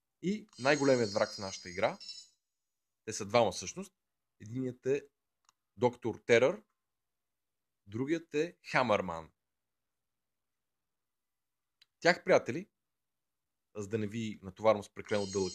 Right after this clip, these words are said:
клип, ще атакуваме в следващия епизод на нашата поредичка, а и за да може да има малко съспенс. Много ви благодаря за епизода. Очаквам коментари от ваша страна и се гответе стабилно, защото в следващия епизод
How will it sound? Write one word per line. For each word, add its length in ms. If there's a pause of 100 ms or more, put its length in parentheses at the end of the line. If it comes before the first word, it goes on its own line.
клип, 140 (680)
ще 180
атакуваме 580
в 80
следващия 360
епизод 380
на 60
нашата 260
поредичка, 640 (760)
а 80
и 40
за 60
да 80
може 300
да 80
има 120
малко 300
съспенс. 760 (1120)
Много 100
ви 120
благодаря 300
за 80
епизода. 520 (840)
Очаквам 360
коментари 440
от 80
ваша 200
страна 360 (580)
и 280 (720)
се 140
гответе 400
стабилно, 460
защото 460
в 80
следващия 360
епизод 420